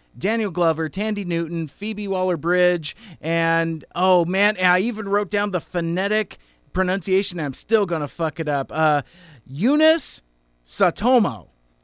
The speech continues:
uh, the dude that played, uh, Chewbacca, uh, Eunice Satomo, um, and Paul Bettany. Directed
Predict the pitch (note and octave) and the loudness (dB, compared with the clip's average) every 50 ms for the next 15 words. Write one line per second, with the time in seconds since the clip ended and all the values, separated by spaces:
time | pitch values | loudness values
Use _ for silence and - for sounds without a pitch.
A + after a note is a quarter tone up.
0 | _ - F3 E3 D#3+ D3 D#3 D3+ C3 E3 D#3+ D3 D3 B2 C#3+ D3+ D3 C#3+ C#3+ C#3 | _ 2 4 4 4 4 2 0 0 0 0 0 -4 -4 -2 -2 -2 0 0 0
1 | C3+ C3+ - - D#3 B2+ C#3 C3 B2+ - B2+ A2+ A2 G#2 A#2+ B2 A#2+ A#2+ A#2+ A#2+ | -2 -2 -4 -6 -6 -2 -2 -2 -2 -4 -6 -8 -8 -6 -6 -6 -4 -4 -6 -6
2 | A#2 A#2 D3+ F#3+ G3+ G#3 G3 - - F#3+ E3+ - - F3+ F3 E3+ D#3+ C#3+ B2+ G#2+ | -6 -6 -4 -4 -4 -4 -4 -6 -6 -8 -8 -6 -4 -2 -2 -2 -2 -2 -4 -6
3 | G2+ G#2+ - - - - - - - D3 D#3 D3+ C#3+ C#3+ D3 D3 B2+ - D3+ D3 | -8 -12 -14 -16 -20 -20 -18 -8 -2 -2 -2 0 0 0 -2 -2 -2 -2 -2 -2
4 | D3 B2+ C#3+ C#3+ - C3 C3 B2+ A#2+ A2 A#2 C#3+ E3 G3 G#3+ G#3 - G#3 G3 F#3+ | 0 0 -2 -2 -2 -4 -6 -6 -6 -6 -6 -2 0 0 0 0 0 0 0 0
5 | E3+ D#3 D3 | -2 -6 -14